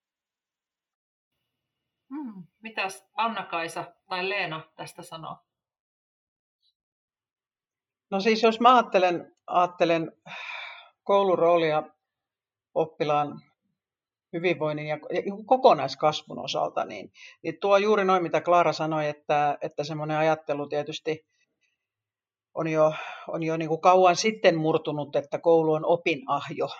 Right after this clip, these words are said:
Speaker 2: että koulu on nimenomaan kasvatuksen ja, ja,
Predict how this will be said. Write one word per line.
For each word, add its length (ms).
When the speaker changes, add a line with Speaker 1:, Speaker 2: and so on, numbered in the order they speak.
Speaker 2:
että 180
koulu 340
on 120
nimenomaan 640
kasvatuksen 760
ja, 460
ja, 320